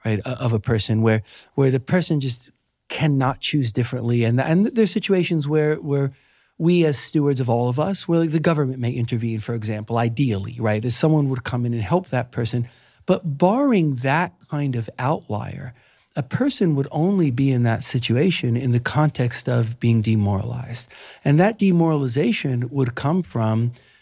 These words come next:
too low a drive for assertion, being proactive, aggression, right? That, that drive, its realization is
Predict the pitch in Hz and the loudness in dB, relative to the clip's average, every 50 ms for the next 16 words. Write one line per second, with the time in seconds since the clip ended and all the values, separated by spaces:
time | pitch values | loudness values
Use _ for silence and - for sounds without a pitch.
0 | _ _ _ - - - 196 202 196 175 156 160 165 151 120 110 107 110 117 135 | _ _ _ -10 -2 0 2 2 4 4 4 2 2 2 0 -2 -4 -4 -6 -6
1 | 139 - _ _ _ _ _ _ _ _ _ - 127 117 120 139 156 160 127 104 | -8 -12 _ _ _ _ _ _ _ _ _ -6 -4 -2 0 0 0 0 0 -2
2 | 104 104 120 147 - _ _ _ _ _ _ _ _ - 156 151 151 151 151 151 | -4 -6 -6 -8 -10 _ _ _ _ _ _ _ _ -2 0 2 4 4 4 2
3 | 151 156 165 - - _ - 147 - 247 294 320 202 - - 135 120 117 113 113 | 0 -2 -4 -8 -10 _ -6 -2 -2 0 0 0 -2 -4 -4 -4 -4 -2 -4 -4
4 | 113 - - 151 165 175 170 - 196 214 220 254 285 - - - 139 127 123 117 | -6 -4 -2 0 0 0 2 2 2 2 2 0 -2 -6 -6 -8 -6 -6 -6 -6
5 | 113 113 113 - - 156 147 139 190 233 269 - - - - 139 131 120 117 - | -8 -8 -12 -12 -6 -6 -2 0 2 2 2 0 -2 -6 -6 -8 -8 -8 -8 -4
6 | 147 151 - - - - - - - - 165 160 160 139 156 160 202 247 247 175 | -4 -6 -6 -6 -12 -20 -20 -20 -4 -2 0 0 0 0 2 2 2 0 -2 -2
7 | 170 190 196 185 156 135 127 131 139 127 - - - 143 - - 147 147 165 165 | -2 0 0 0 -2 -2 -2 -4 -4 -6 -6 -6 -6 -6 -4 -4 -2 0 2 2
8 | 170 175 165 135 117 113 110 110 - - 175 180 175 175 - _ _ _ _ _ | 4 2 2 2 0 -4 -4 -6 -6 -4 -2 -4 -4 -4 -10 _ _ _ _ _
9 | - 151 147 151 156 151 139 - - | -2 0 2 2 2 0 -2 -6 -10